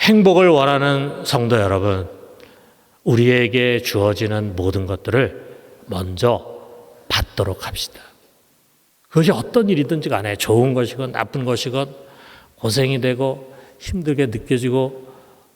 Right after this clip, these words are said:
또 불행스럽게 느껴지건 간에 우선 하나님이 나에게 허락하고 주신 것입니다. 불평스러워 보이지만 그 속에 숨겨진 그분의 선한 뜻이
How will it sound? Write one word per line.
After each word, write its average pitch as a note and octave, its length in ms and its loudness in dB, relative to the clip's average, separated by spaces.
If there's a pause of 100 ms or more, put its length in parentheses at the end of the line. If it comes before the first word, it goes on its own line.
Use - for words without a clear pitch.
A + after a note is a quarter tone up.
(140)
또 C3+ 520 -2
불행스럽게 A2+ 560 0
느껴지건 G2+ 580 -6
간에 G2 640 -2 (400)
우선 G2 180 -10
하나님이 A#2 720 -6
나에게 G2 340 -6
허락하고 B2+ 1080 -6
주신 - 360 -2
것입니다. F2+ 500 -10 (640)
불평스러워 C#3+ 680 4
보이지만 D3+ 540 4 (640)
그 F#3+ 340 6
속에 D#3 440 2
숨겨진 D#3 480 0
그분의 C#3+ 300 2
선한 - 840 0
뜻이 F3+ 720 4